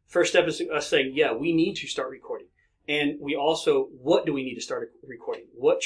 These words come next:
uh, accounts are in the transaction? Are there any source documents? Are there receipts? Are there purchase orders? Are there anything like that?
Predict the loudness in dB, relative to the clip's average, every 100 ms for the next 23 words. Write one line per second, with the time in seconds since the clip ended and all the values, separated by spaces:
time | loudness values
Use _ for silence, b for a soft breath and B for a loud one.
0 | -6 -4 -4 -6 -4 -4 -4 -10 -8 -6
1 | -4 -4 -6 -4 -6 -6 -12 _ _ _
2 | -10 -8 -4 -4 -4 0 0 0 -6 -6
3 | -14 -12 -8 -4 -4 -4 -4 -6 -8 -12
4 | -12 -10 -6 -4 -4 -4 -4 -6 -8 -10
5 | -6 -4 -4 -4 -4 -4 0 -2 -2